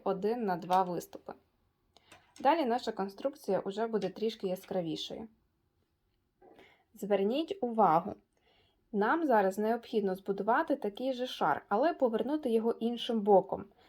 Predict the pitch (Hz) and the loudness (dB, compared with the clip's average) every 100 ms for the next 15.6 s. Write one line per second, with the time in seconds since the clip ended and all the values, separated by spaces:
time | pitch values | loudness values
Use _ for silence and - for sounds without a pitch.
0 | _ 214 233 240 214 196 196 - 226 190 | _ 0 4 4 4 -2 -4 0 2 2
1 | 190 170 - 214 208 190 - 175 196 - | 0 0 -4 -2 -2 -2 -6 -10 -8 -4
2 | 311 - 220 180 175 185 220 240 220 - | -4 -4 -4 -4 -4 0 2 2 -2 -4
3 | 208 185 160 - _ - - - _ 262 | -2 -2 -2 -6 _ -20 -20 -20 _ 6
4 | 226 214 208 202 262 339 311 - 202 202 | 6 0 -2 0 0 0 -2 -4 -6 0
5 | 208 285 320 247 226 202 208 208 - - | 0 2 -2 -4 -8 -2 -2 -2 -8 -10
6 | - 196 240 302 294 208 185 208 254 254 | -6 -4 -2 -2 0 2 2 2 -2 -2
7 | 226 220 214 208 185 165 170 - _ - | 0 0 0 0 2 2 0 -10 _ -20
8 | _ 220 220 269 247 196 190 180 170 180 | _ -2 2 2 2 0 0 0 -2 -8
9 | - 175 - 175 - 202 285 392 320 - | -6 -8 -4 -6 -6 0 2 2 0 -4
10 | - 196 196 196 202 196 165 - - - | -8 0 0 0 -2 -2 -4 -8 -10 -8
11 | - 254 330 349 - _ 202 247 277 262 | -2 4 4 2 -10 _ 4 6 6 2
12 | 202 196 165 160 - 180 185 262 277 254 | 0 0 -2 -4 -6 -8 -4 -2 -2 -2
13 | 226 - - 190 - 269 277 - 220 - | -6 -10 -4 -4 0 0 0 -2 -4 -2
14 | 180 170 - 254 302 214 185 175 226 226 | -6 -6 -2 0 2 2 0 -4 -4 -2
15 | 196 190 196 196 175 | 0 2 2 2 0